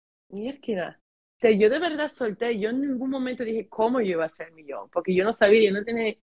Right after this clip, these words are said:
puta idea. Y ahí yo lo hice. En cuanto a mi negocio, manifestar y soltar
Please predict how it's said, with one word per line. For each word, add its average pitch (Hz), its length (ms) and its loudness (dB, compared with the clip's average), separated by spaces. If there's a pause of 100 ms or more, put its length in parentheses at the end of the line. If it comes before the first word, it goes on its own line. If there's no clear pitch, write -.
(160)
puta 202 280 8
idea. 175 400 6 (420)
Y 220 140 -2
ahí 208 180 0
yo 226 100 -2
lo 208 80 -2
hice. 190 220 -6
En 202 120 -10
cuanto 240 340 -4
a 254 40 -8
mi 247 100 -8
negocio, 240 720 -8 (1000)
manifestar 214 920 -2
y 247 60 -6
soltar 220 720 -4